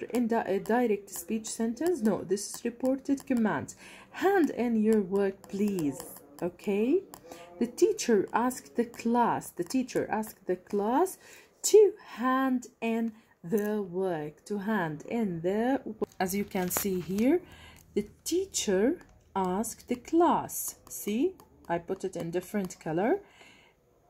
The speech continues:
To hand, to hand in their work, to hand in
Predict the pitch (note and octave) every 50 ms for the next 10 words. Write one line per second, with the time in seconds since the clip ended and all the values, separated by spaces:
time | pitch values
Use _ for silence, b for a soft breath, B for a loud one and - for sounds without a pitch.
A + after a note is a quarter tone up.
0 | _ - - _ _ _ _ _ _ - - - F4+ G4+ A4 A4+ - - - _
1 | _ - - - - G#3 A#3+ B3 A#3+ A#3 G3+ F3+ E3 D#3 D3+ D3 C#3+ C#3 - -
2 | - - - - _ _ _ _ _ - - B3+ C#4 E4 F4+ - - _ - -
3 | - - G3+ G3+ F#3+ F#3+ F3+ E3+ E3 D#3 D3+ D3 D3 D3 - - - - - b
4 | b b b b b b b b b - - C#4 C4 A3+ G3+ F#3 E3 D#3+ - -
5 | - - - - - - - - - - - - E3 D#3 D#3 - F#3+ G#3 A3 A#3
6 | B3 B3+ B3+ B3+ B3+ B3+ A3+ G3 F3 F3 G3 F#3+ F#3 F3+ E3+ D#3 D#3 D#3 - -
7 | _ B B B B B B B - - G#3+ G#3 D#3+ F#3+ A#3 A#3 A3 F3 D#3+ D3+
8 | - - - - A#3+ A3+ G3 F3+ D#3+ D#3